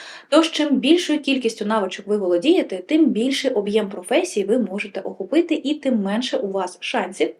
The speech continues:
втратити роботу через те, що якась професія зникає з ринку або зазнає трансформації. Тому ефективніше фокусуватись не на професії, а на отриманні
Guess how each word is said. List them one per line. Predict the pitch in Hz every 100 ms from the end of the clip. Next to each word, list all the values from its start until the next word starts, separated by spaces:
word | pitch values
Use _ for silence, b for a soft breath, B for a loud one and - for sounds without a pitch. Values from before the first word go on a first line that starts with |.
| _
втратити | 196 190 - 185
роботу | 185 254 349 339
через | - 233 208 -
те, | 214
що | 254 -
якась | 175 175 208
професія | - 196 190 180 180 175
зникає | 262 302 285 285 277
з | 262
ринку | 262 262 233 -
або | 196 - 208 285 B B B B
зазнає | 220 214 180 175
трансформації. | 175 196 - 196 190 - - - _ -
Тому | 349 349 196 240 - _ - 233
ефективніше | 226 196 - 196 185 208 - 359 -
фокусуватись | 240 220 202 208 247 247 -
не | 196 202
на | 170
професії, | - 185 233 339 - 180 -
а | 285
на | 277
отриманні | 196 - 190 185 180